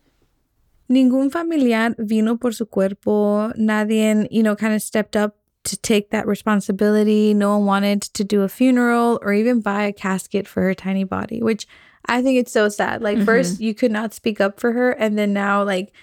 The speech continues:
Speaker 1: you can't even lay her little body to rest.
Speaker 2: Yeah. Like, I feel like la siguen fallando.
Speaker 1: Honestly, I feel like that might have also been la conciencia.
Speaker 2: Mm-hmm.
Speaker 1: You know, like, you know that you let this happen, and
Speaker 2: Mm-hmm.
Speaker 1: it's like, you don't wanna face that reality.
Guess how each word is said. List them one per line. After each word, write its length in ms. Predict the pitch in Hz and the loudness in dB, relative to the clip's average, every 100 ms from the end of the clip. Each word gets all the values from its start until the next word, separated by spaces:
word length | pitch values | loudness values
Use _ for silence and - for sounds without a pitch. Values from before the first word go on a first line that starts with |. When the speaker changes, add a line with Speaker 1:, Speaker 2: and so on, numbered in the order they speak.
| _ _ _ _ | _ _ _ _
Speaker 1:
you 180 | 220 220 | -2 -2
can't 340 | - 233 208 | 0 0 0
even 400 | - 220 208 202 - | -2 -2 0 -2 -2
lay 280 | 214 202 208 | -2 0 0
her 160 | 226 | 0
little 240 | 208 196 196 | -2 -2 -2
body 340 | 190 190 190 | -4 -4 -6
to 160 | 202 208 | -6 -4
rest. 160 | 196 202 | 0 0
Speaker 2:
Yeah. 440 | 190 185 175 247 - _ _ _ - | 0 -4 -6 -10 -14 _ _ _ -2
Like, 220 | 208 - | -2 -2
I 80 | 208 | -4
feel 180 | 214 208 | -2 0
like 340 | 202 190 - | -2 -4 -6
la 100 | 202 202 | -4 -4
siguen 340 | - 190 208 | -2 0 0
fallando. 540 | 208 196 196 196 208 - _ _ _ - - | -2 -2 -2 -4 -6 -10 _ _ _ -8 0
Speaker 1:
Honestly, 300 | 240 277 330 | 0 2 0
I 60 | |
feel 80 | 277 | 2
like 260 | 294 254 - | 0 0 -2
that 140 | 220 | 0
might 180 | 214 220 | 2 2
have 180 | 220 214 | 2 2
also 260 | 208 202 214 | 0 0 0
been 380 | 202 202 202 - _ - | 2 2 0 -4 _ -2
la 140 | 208 | 0
conciencia. 680 | 196 202 202 208 247 233 196 | 2 2 2 2 0 -2 -2
Speaker 2:
Mm-hmm. 420 | 202 214 220 214 214 | 0 2 2 2 2
Speaker 1:
You 100 | 233 | 2
know, 140 | 220 | 2
like, 240 | 214 208 226 | 2 0 0
you 140 | 226 | 2
know 240 | 220 214 | 2 2
that 260 | 226 214 - _ _ _ - | 0 -2 -4 _ _ _ 0
you 140 | 240 | 2
let 240 | 233 214 208 | 4 2 0
this 180 | 202 - | -4 -2
happen, 440 | 202 196 214 214 | -2 -2 0 2
and 140 | 202 196 | 2 2
Speaker 2:
Mm-hmm. 80 | - | -2
Speaker 1:
it's 160 | 202 | -2
like, 240 | 208 185 - _ _ _ _ - | -2 -2 -6 _ _ _ _ -4
you 160 | 214 | 0
don't 280 | 214 208 - | 2 2 -2
wanna 600 | - 202 208 220 220 190 | -4 0 2 2 0 -2
face 360 | 196 180 180 - | -2 -2 -2 -4
that 260 | 196 - - | -6 -8 -4
reality. 680 | 214 196 185 202 208 220 | -2 -2 -2 -4 -6 -8